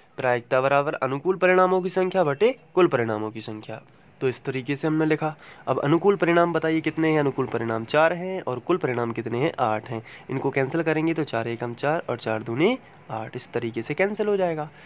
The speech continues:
तो ये दूसरा भी सॉल्व हो जाएगा। अब हम बात करेंगे तीसरे क्वेश्चन की।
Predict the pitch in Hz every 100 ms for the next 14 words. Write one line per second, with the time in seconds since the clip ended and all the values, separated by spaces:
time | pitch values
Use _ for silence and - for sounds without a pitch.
0 | - - 131 120 123 127 151 156 165 165
1 | 165 156 160 151 143 139 - - _ _
2 | _ _ _ - _ - 185 202 156 120
3 | - 117 117 175 - - - 143 110 113
4 | 101 - 117 110